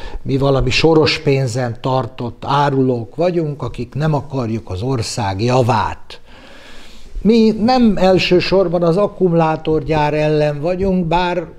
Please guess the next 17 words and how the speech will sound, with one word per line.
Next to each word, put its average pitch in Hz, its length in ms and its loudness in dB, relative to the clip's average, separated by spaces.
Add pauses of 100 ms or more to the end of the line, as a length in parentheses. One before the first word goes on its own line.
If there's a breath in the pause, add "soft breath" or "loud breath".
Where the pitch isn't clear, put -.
bevallom 147 480 -2
őszintén, 143 880 -6 (480 loud breath)
én 139 200 0
nem 151 200 4
kívánok, 131 720 0
ö, 135 260 -2
olyan 131 360 -2
országba 127 520 0
élni, 135 260 2
amely, 131 300 -2 (240)
amely 135 380 0
akkumulátor 135 840 2
nagyhatalom, 139 720 -2
hiszen 160 280 -2
az 170 120 -2
akkumulátor 165 640 2
előállítása 160 920 2